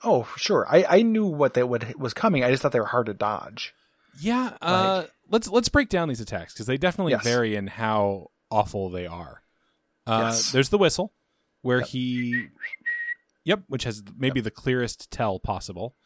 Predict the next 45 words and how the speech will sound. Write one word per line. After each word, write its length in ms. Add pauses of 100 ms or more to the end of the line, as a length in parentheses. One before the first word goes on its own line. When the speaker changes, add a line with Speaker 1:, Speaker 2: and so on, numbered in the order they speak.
(280)
Speaker 2:
He 120
summon-, 340
Speaker 1:
Mm-hmm. 100
Speaker 2:
like, 160
and 120
of 80
course 180
we're 80
talking 220
about 280 (220)
regular 320
non-champion 520
Dingle 260
'cause 200
there's 200
some, 180
Speaker 1:
Yes, 240
Speaker 2:
there's 140
some 140
Speaker 1:
we'll 140
get 140
to 60
Speaker 2:
real 80
Speaker 1:
champ, 380
champ 300
Dingle. 380
Speaker 2:
Yeah. 200 (200)
Uh, 300
Speaker 1:
Yeah. 1200
Speaker 2:
but 100
he 80
summons 580 (340)
one 220
to 100
three 200
dips 520
and 140
then 200
shoots 460
one 220
spray 240
of 100
bullets 280
at 160
you. 80